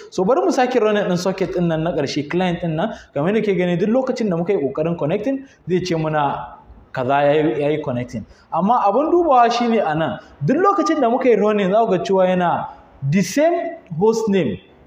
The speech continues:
bi ma'ana local host kenan, amma different port.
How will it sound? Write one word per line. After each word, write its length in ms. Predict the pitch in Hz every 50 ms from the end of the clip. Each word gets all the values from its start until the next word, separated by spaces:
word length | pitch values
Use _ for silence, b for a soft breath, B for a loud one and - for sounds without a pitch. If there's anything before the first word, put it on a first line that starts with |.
| _ -
bi 80 | 156
ma'ana 720 | 165 196 208 202 190 180 180 175 170 170 170 - - - - - - _ -
local 340 | 185 180 202 208 208 226 226 226
host 260 | 202 208 196 - - -
kenan, 320 | 143 123 127 123 120 123 - 143
amma 260 | 147 156 175 175 160
different 480 | 160 196 190 - 196 196 196 190 190
port. 240 | - 185 156 110 -